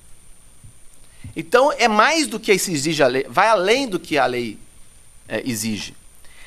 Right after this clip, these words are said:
Então, talvez possa ser até inédita essa provocação, mas com um sentido, vocês têm assento no conselho, né? Então, assim, eu acho que é uma pertinência, é uma, uma contextualização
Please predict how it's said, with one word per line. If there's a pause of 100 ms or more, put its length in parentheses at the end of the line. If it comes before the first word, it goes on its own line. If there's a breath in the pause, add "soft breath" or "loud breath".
(100)
Então,
talvez
possa
ser
até
inédita
essa
provocação, (320 loud breath)
mas (180)
com
um
sentido,
vocês
têm
assento
no
conselho, (580)
né? (1080 soft breath)
Então,
assim,
eu
acho
que
é
uma
pertinência,
é
uma,
uma
contextualização